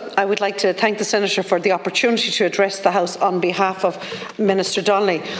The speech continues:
uh, of what I know is a very important issue to the people of Clare and to the Midwest. And while you, you, you, you referenced there, um, North Tipperary, I would also say South Galway would benefit.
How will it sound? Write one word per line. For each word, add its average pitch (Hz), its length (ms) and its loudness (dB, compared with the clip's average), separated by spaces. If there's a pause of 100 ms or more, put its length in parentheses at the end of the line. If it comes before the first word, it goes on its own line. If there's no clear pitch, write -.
(240)
uh, 196 180 2
of 190 320 2
what 202 220 2
I 196 140 2
know 196 220 4
is 190 280 0
a - 20 -10
very 208 220 6
important 202 440 0
issue 196 440 0
to - 120 -2
the 180 120 -2
people 202 480 2
of 175 180 0
Clare 202 400 0 (320)
and 226 220 0
to 254 100 0
the 214 120 2
Midwest. 185 600 2
And 180 160 0
while 190 180 2
you, 180 300 0
you, 180 240 0
you, 175 340 -2
you 175 200 -4
referenced 185 600 -2
there, 196 320 0 (320)
um, 175 460 0 (240)
North 196 280 2
Tipperary, 190 500 2
I 180 120 4
would 185 160 0
also 190 300 2
say 180 220 0
South 190 320 0
Galway 226 440 2 (320)
would 220 200 4
benefit. 180 520 0